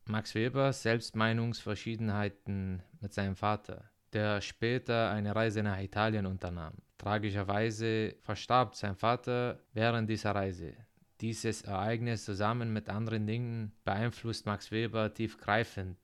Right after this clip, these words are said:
und führte zu einer lang anhaltenden Depression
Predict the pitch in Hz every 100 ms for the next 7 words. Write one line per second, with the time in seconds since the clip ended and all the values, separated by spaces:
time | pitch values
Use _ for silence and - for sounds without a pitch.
0 | - 101 - 113 117 - 113 110 107 -
1 | 98 107 107 104 101 113 110 - 104 87
2 | 107 107 110 104 104 98 98 95 95 -
3 | 107 113 113